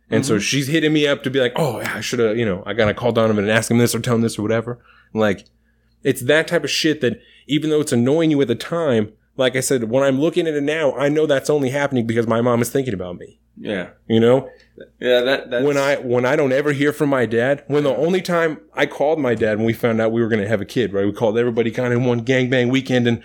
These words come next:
Speaker 1: and
Speaker 2: Uh-huh.
Speaker 1: whatever. And he was like, "Oh, yeah, that's dope." And blah, we talked for a few minutes. "Hey, I really gotta go. I gotta, I gotta pull this pork butt out of the smoker." "All right, man.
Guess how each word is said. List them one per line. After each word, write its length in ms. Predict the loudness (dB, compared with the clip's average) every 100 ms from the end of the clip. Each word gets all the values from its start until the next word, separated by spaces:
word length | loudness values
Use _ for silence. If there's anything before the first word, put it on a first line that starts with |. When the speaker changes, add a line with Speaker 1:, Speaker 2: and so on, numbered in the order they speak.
| -10 -20 -8
Speaker 1:
and 100 | -2
Speaker 2:
Uh-huh. 60 |
Speaker 1:
whatever. 420 | 2 2 0 -4 -8 _ _ _ _ _ _ _ -4
And 80 | 0
he 60 |
was 140 | 2 2
like, 120 | 0
"Oh, 160 | 0 0
yeah, 160 | 0 -2
that's 200 | -6 2
dope." 220 | 2 2
And 80 | 2
blah, 140 | 2
we 120 | 2 2
talked 220 | -2 -4
for 80 | -6
a 40 |
few 80 | -8
minutes. 300 | -10 -12 -20 _ _ -20 -18 -4
"Hey, 100 | 0
I 20 |
really 200 | 2 2
gotta 140 | 2
go. 120 | 2
I 60 | 2
gotta, 180 | 2 2
I 80 | 2
gotta 140 | 2
pull 160 | 0 -2
this 140 | -2
pork 260 | -2 -2 0
butt 100 | -2
out 80 | -2
of 20 |
the 60 | -4
smoker." 400 | -6 -6 -10 -20 _ _ _ _ _ _ _ _ _ _ _ _ _ _ _ _ _ -2
"All 120 | 0
right, 120 | 2
man. 260 | 2 0